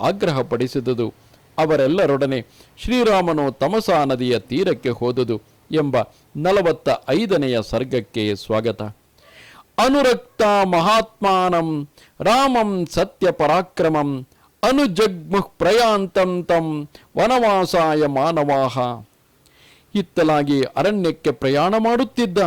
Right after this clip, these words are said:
ಸತ್ಯ ಪರಾಕ್ರಮನಾದ ಮಹಾತ್ಮನಾದ ಶ್ರೀರಾಮನನ್ನೇ ಅನುಸರಿಸಿ ಅವನಲ್ಲಿಯೇ ಹೆಚ್ಚು ಅನುರಾಗವಿದ್ದ ಅಯೋಧ್ಯ ಪುರವಾಸಿಗಳು ಹೋಗುತ್ತಿದ್ದರು. ದಶರಥನನ್ನು ಮತ್ತು ಸುಹೃದರನ್ನು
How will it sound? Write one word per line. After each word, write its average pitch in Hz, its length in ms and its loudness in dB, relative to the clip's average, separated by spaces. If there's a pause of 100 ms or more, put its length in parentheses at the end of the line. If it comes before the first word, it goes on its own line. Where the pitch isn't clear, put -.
(300)
ಸತ್ಯ 262 480 -2
ಪರಾಕ್ರಮನಾದ 180 960 0
ಮಹಾತ್ಮನಾದ 143 1040 0
ಶ್ರೀರಾಮನನ್ನೇ 143 880 -2
ಅನುಸರಿಸಿ 139 760 -4 (420)
ಅವನಲ್ಲಿಯೇ 185 680 2
ಹೆಚ್ಚು 175 440 -2
ಅನುರಾಗವಿದ್ದ 196 880 0 (480)
ಅಯೋಧ್ಯ 175 480 2 (100)
ಪುರವಾಸಿಗಳು 180 840 0
ಹೋಗುತ್ತಿದ್ದರು. 127 760 -4 (640)
ದಶರಥನನ್ನು 170 880 0
ಮತ್ತು 190 280 -2
ಸುಹೃದರನ್ನು 180 920 0